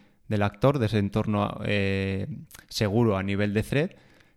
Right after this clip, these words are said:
y se ejecutaba, digamos, con el, con el resto. Eh, luego también va a permitir,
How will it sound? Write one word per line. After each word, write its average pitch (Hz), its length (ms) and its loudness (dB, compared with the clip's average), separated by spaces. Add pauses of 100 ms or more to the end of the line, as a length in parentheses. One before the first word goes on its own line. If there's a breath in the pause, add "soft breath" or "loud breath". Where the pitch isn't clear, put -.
y - 60 -4
se - 120 -4
ejecutaba, 110 840 0
digamos, 104 400 -4
con 101 180 -4
el, - 320 -10
con 107 160 -4
el 101 80 -4
resto. - 460 -10
Eh, 110 280 2
luego 135 200 10
también 151 420 4
va 123 60 8
a 123 60 0
permitir, 135 680 2